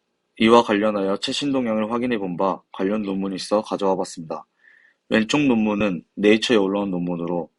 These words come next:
본 논문에서는 코비드 일구 때 마찬가지로 자가 진단 키트를 이용하여 특정 호르몬에 의한 테스트 라인의 색상 변화가 일어나 이에 대하여 네거티브, 포지티브를 판단할 수 있게 되었는데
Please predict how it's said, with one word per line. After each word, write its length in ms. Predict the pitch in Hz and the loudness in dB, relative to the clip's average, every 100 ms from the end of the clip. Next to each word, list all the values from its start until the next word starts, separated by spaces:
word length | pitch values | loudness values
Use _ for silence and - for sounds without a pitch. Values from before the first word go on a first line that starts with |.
| _ | _
본 180 | - 107 | -8 -4
논문에서는 720 | 101 98 104 98 98 104 127 _ _ _ - | -2 -2 -2 -4 -4 -6 -6 _ _ _ -2
코비드 320 | 135 139 127 | 2 2 4
일구 320 | 123 123 120 | 2 2 -2
때 280 | - 92 90 _ - | 0 0 -2 _ -4
마찬가지로 680 | 98 117 113 104 92 87 - | -4 -2 0 2 2 -2 -4
자가 260 | - 92 | -4 -2
진단 280 | 104 101 104 | 0 -2 -6
키트를 380 | - - 110 101 | -8 -8 -2 0
이용하여 480 | 90 85 87 90 85 _ - _ | 0 -2 -2 -2 -4 _ -20 _
특정 440 | - - - 127 117 | -18 -4 2 2 2
호르몬에 460 | 127 143 131 123 | 0 2 2 0
의한 380 | 98 90 92 80 - _ _ | 0 0 0 -4 -12 _ _
테스트 340 | - 131 - 127 | -8 -8 -4 0
라인의 300 | 117 104 104 | 0 0 -4
색상 340 | 123 - 135 | -6 -4 -2
변화가 380 | 107 95 98 92 | 0 0 0 0
일어나 420 | 85 82 90 76 _ _ _ - | 0 -2 -2 -4 _ _ _ -4
이에 260 | 107 107 | 2 4
대하여 460 | 104 101 92 101 113 _ _ - | 6 4 4 2 0 _ _ -6
네거티브, 640 | 90 98 110 - 87 80 - | 0 0 0 -2 -2 -2 -6
포지티브를 600 | 123 - - 110 107 107 | -8 -6 -2 0 -2 -2
판단할 360 | 117 120 127 | -4 -4 -4
수 120 | - | -4
있게 200 | 98 - | -6 -4
되었는데 540 | 95 90 87 82 87 | -2 -2 -4 -2 -2